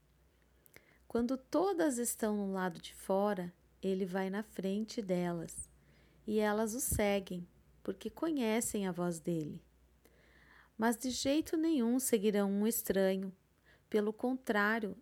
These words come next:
elas fugirão, pois não conhecem a voz de estranhos."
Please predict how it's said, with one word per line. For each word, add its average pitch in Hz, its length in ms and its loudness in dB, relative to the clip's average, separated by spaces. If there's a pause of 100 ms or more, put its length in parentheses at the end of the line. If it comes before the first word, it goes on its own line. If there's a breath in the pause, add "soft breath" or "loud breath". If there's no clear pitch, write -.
elas 196 380 -2
fugirão, 226 800 -2 (440 soft breath)
pois 202 200 2
não 202 180 -2
conhecem 208 720 0
a 180 60 0
voz 175 380 -2
de - 100 -6
estranhos." 165 880 -6